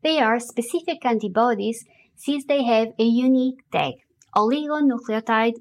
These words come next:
barcode is basically a sequence of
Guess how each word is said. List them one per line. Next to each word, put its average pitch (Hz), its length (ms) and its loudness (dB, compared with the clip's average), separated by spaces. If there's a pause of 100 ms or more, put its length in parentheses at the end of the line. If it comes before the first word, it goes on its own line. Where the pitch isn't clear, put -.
(120)
barcode 170 680 -2 (280)
is 269 300 0
basically 220 680 0
a 196 100 0
sequence 240 640 -4 (380)
of 190 240 2